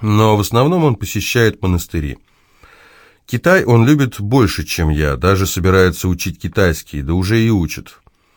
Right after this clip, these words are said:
Да ну, поздно, у нас мозги уже затвердевшие.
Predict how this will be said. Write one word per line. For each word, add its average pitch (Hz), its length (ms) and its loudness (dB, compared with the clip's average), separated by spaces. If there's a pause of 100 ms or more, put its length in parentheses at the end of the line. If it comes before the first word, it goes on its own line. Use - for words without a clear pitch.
(260)
Да 135 200 0
ну, 110 200 2
поздно, 78 440 0
у 71 80 -4
нас 113 220 0
мозги 117 360 0
уже 82 220 -2
затвердевшие. 76 880 -6